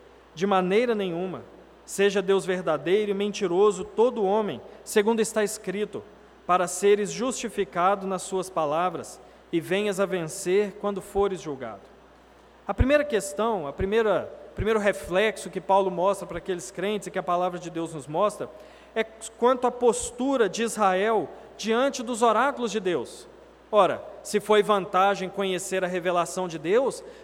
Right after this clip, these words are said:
a postura do povo de Israel foi desvantagem para eles, porque conhecendo tudo que Deus fez, as promessas, gerações inteiras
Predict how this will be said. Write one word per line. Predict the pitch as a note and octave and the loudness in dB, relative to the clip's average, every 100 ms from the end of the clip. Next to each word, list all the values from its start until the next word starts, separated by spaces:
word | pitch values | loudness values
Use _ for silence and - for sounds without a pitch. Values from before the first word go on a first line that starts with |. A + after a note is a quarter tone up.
| - | 0
a | A3+ | 0
postura | - A3+ - - B3+ E4 D4 | 4 2 2 -6 0 0 0
do | G#3+ | -2
povo | G#3+ G#3+ G#3+ | 0 2 2
de | G3 | 0
Israel | F#3+ F#3+ E3 G3+ A#3+ F#3 - - | -2 0 2 2 2 0 -6 -18
foi | - A3+ B3+ D4 C#4 - - E3+ | -4 4 6 6 0 -10 -14 -4
desvantagem | A#3 A#3+ C#4+ C4 A3+ A#3+ A#3+ | -2 0 0 2 2 2 0
para | B3 B3 A#3 | 0 0 2
eles, | G#3+ C4+ G#3 - - - - - | 2 0 -2 -8 -16 -20 -20 -2
porque | A#3+ A#3+ B3+ | 0 2 0
conhecendo | B3+ C4 B3 A3+ - B3 C#4+ C4+ G#3 | 2 0 2 0 -2 0 0 0 -2
tudo | - - D#4+ B3+ | -4 -2 -2 0
que | B3 | 4
Deus | A#3 - | 4 4
fez, | - G3+ A#3 - - - | 2 4 4 2 -8 -2
as | A3+ - | -2 0
promessas, | A3+ G3 F3+ A3 A3+ D3+ - - - - - - - - | 0 0 0 -2 -2 -6 -12 -18 -20 -20 -20 -20 -20 -20
gerações | - A3 A#3+ A3+ - A#3+ C4 A3 | -6 2 4 2 0 0 0 0
inteiras | A#3 - F#3+ G3+ A#3+ F3 - - | -2 -2 2 4 4 -2 -8 -12